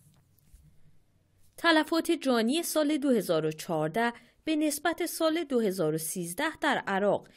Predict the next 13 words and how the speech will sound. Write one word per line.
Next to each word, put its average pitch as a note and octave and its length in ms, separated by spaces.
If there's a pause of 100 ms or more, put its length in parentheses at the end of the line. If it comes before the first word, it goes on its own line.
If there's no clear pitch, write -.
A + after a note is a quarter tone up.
(180)
که C4+ 100
نزدیک B3 540
به D#4 120
هفت F4+ 480
هزار B3 320
نفر F#3 400
کشته D#3 360
شدند، G3 540 (340)
دو F#4 140
برابر F#3+ 580
افزایش D4+ 600
داشته E3 400
است. C#3 480